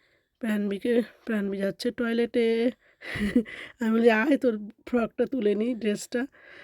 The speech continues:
আর এই যে আমাকে হাই করছে, "বাই।" আর এই দেখো, সুন্দর একটা মুহূর্ত। আর এই যে সব খাবার নিচ্ছে, দেখছো? আর এই যে ঋত্বিক আর আমি এখানে বসে বসে, কারণ ওরা খাবার আনতে গেছে, কেউ তো নেই। আর ব্রিয়ানা আর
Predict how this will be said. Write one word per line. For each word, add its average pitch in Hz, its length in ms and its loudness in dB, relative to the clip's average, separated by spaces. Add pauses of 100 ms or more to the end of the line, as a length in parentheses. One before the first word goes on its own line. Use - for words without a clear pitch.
(300)
আর 220 220 0
এই 226 80 2
যে 220 80 4
আমাকে 214 220 2
হাই 202 220 0
করছে, 220 380 -6
"বাই।" 247 840 2 (840)
আর 220 340 -4
এই 226 160 -2
দেখো, 202 400 0 (480)
সুন্দর 226 460 -4
একটা 220 300 -6
মুহূর্ত। 214 460 -2 (640)
আর 220 260 0
এই 214 140 0
যে 233 120 0
সব 233 320 0
খাবার 220 340 0
নিচ্ছে, 240 300 -2
দেখছো? 214 380 -2 (560)
আর 208 240 -2
এই 214 160 -2
যে 254 140 0 (340)
ঋত্বিক 202 380 -2
আর 208 100 0
আমি 202 220 -2
এখানে 214 200 -2
বসে 202 260 -6
বসে, 226 260 0
কারণ 233 300 -2
ওরা 233 180 2
খাবার 262 320 2
আনতে 247 260 2
গেছে, 226 220 -6
কেউ 262 240 2
তো 254 120 -6
নেই। 220 200 -4 (460)
আর 226 260 -2
ব্রিয়ানা 226 560 2
আর 269 60 2